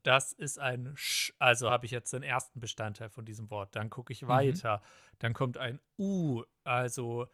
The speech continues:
Speaker 1: Schuh, dann kommt ein
Speaker 2: Mhm.
Speaker 1: H, aber das H bedeutet hier jetzt nicht einen Laut, sondern bedeutet, also, ne,
Speaker 2: Mhm.
Speaker 1: das ist ja nicht so einfach. Das,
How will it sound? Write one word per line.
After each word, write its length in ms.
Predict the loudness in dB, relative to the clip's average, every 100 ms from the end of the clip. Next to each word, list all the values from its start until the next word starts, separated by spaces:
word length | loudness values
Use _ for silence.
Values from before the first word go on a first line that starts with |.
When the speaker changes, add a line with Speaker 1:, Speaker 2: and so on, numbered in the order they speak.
| _ _
Speaker 1:
Schuh, 480 | -4 0 2 2 0 _ _
dann 160 | 0 2
kommt 180 | 2
ein 160 | 2 2
Speaker 2:
Mhm. 120 | 2
Speaker 1:
H, 360 | 6 8 8 4
aber 200 | -2 -2
das 280 | 0 -4 2
H 460 | 10 10 10 6 -6 _ _ _ _
bedeutet 540 | 0 10 12 12 8 2
hier 200 | 4 6
jetzt 300 | 4 0 -2
nicht 380 | -2 -4 -12 _ _
einen 200 | -2 0
Laut, 440 | 4 6 8 8 4
sondern 320 | -4 -4 -6
bedeutet, 440 | 0 4 4 2
also, 220 | 0 2
ne, 200 | 4 4
Speaker 2:
Mhm. 40 | 4
Speaker 1:
das 180 | 2 0
ist 140 | 2
ja 220 | 4 4 0 _ _ _ _ _ _ -8
nicht 280 | -2 0
so 120 | 0 2
einfach. 400 | 2 2 -4 -8
Das, 280 | -6 -6